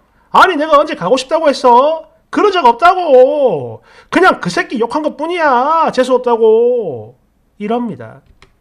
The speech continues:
사실 이 인간 직업이 되게 좋긴 해요. 그래서 그런지 이 순간 뭐랄까,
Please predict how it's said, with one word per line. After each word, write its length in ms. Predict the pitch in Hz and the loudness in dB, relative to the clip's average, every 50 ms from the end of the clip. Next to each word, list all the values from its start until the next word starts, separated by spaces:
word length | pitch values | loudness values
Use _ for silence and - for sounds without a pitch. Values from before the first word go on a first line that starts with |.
| _ _ _ _ _ _ _ _ | _ _ _ _ _ _ _ _
사실 360 | _ - - 202 - 247 226 | _ -16 -14 -10 -10 -8 -10
이 60 | 233 233 | -8 -8
인간 580 | 240 254 240 233 208 202 202 202 202 190 151 135 | -10 -8 -6 -6 -6 -6 -6 -8 -10 -10 -12 -14
직업이 560 | - - 233 240 262 262 240 233 190 - _ _ | -12 -12 -8 -6 -6 -6 -6 -8 -12 -14 _ _
되게 440 | _ - 104 131 170 208 247 240 294 | _ -18 -12 -8 -6 -6 -4 -4 -6
좋긴 320 | 285 233 214 - - 254 254 | -8 -8 -12 -10 -10 -8 -8
해요. 480 | 269 285 269 196 131 113 113 113 - _ _ _ _ _ _ _ _ _ | -6 -6 -8 -8 -10 -10 -14 -18 -20 _ _ _ _ _ _ _ _ _
그래서 300 | - 233 294 285 285 269 | -8 -8 -8 -6 -8 -8
그런지 440 | 269 240 214 214 202 185 180 202 175 151 | -6 -4 -4 -4 -6 -6 -10 -12 -14 -12
이 100 | 202 233 | -14 -14
순간 320 | - - 240 233 247 220 165 | -12 -10 -8 -8 -8 -8 -8
뭐랄까, 520 | 135 147 165 196 214 214 - - 117 117 | -10 -10 -10 -10 -12 -12 -16 -18 -20 -20